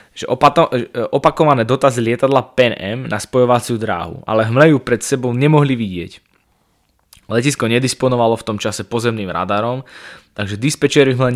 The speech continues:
nedovideli na runway, kde mali dva veľké Boeingy pravdepodobne oproti sebe. Nemohli si to ani nejako overiť, pretože ani ďalekohľadom sa im nepodarilo dohľadnúť na runway a lietadlo Pan Am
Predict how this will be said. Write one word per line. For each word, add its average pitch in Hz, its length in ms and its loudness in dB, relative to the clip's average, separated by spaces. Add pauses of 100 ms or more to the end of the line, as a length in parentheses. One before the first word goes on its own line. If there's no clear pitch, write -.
nedovideli 123 440 0
na 107 200 -2
runway, 107 480 -4
kde 107 160 -6
mali 107 280 2
dva 123 280 4
veľké 120 440 0
Boeingy 117 400 0
pravdepodobne 113 560 -2
oproti 101 400 -10
sebe. - 360 -8 (600)
Nemohli 156 480 2
si 147 80 -4
to 139 80 -4
ani 127 240 -2
nejako 127 400 -4
overiť, 123 320 0
pretože 110 680 -4 (360)
ani 113 240 -4
ďalekohľadom 135 640 2
sa 113 160 -2
im 117 80 -4
nepodarilo 123 400 0
dohľadnúť 113 480 0
na 101 80 -4
runway 117 400 -2
a - 120 -8
lietadlo 117 400 -2
Pan 120 320 -4
Am 117 200 -8